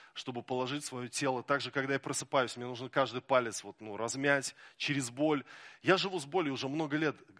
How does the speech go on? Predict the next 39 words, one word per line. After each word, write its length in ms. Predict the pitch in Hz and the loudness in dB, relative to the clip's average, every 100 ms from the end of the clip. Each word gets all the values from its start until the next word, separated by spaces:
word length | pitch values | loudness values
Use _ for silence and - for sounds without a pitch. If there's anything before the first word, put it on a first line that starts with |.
| _ | _
Э, 300 | 98 101 101 - - | -12 -12 -8 -6 -4
а 140 | 117 | 0
я 120 | 147 | 0
думаю, 280 | 131 170 131 | 2 0 0
как 300 | - 175 170 | 2 0 2
этот 180 | 143 123 | -6 -4
человек, 360 | - 156 185 175 | -4 0 0 -2
который 380 | 139 151 143 - - | 0 0 0 -2 -8
заводил 540 | 120 143 147 156 160 135 | 0 2 4 4 2 0
всех 320 | - 120 - | -2 -4 -4
шутками, 580 | - 175 - 131 113 101 - - - | -4 -4 -4 -6 -4 -8 -10 -14 -8
э, 420 | 104 107 107 110 | -2 0 2 4
анекдотами, 720 | 139 151 135 160 151 127 110 - - - | 4 2 4 4 4 -2 -4 -8 -18 -12
как 260 | - 175 165 | 4 4 6
он 100 | 147 | 0
может 280 | 160 143 | 0 -2
быть 380 | 131 104 123 156 | -6 -8 -2 -2
вот, 140 | 160 - | -4 -10
ну, 300 | 123 131 117 | -10 -6 -4
с 80 | - | -4
такой 240 | 139 170 | -2 -2
болезнью?» 500 | 143 156 170 139 104 - | 2 4 4 2 -4 -8
Он 100 | 113 | -4
говорит: 220 | 139 - | -4 -2
«Ты 80 | 156 | 0
знаешь, 240 | 202 180 | 2 0
когда 240 | - 139 160 | -4 0 2
я 80 | |
заболел, 480 | 139 139 143 220 - - - _ _ - - - - - | 2 2 2 2 -2 -10 -20 _ _ -20 -20 -20 -20 2
я 160 | 120 | 2
похудел 380 | - - 160 160 | 2 0 -2 2
на 80 | 147 | 0
сорок 280 | - 139 131 | 0 -4 -4
килограмм. 520 | 135 123 120 110 87 - _ _ | -4 -2 -2 -4 -6 -20 _ _
И 100 | 131 | 0
я 140 | 147 | 2
лежал 260 | 165 147 156 | 4 4 2
в 60 | 127 | 4
больнице, 540 | 143 139 208 - 98 | 4 4 2 -4 -6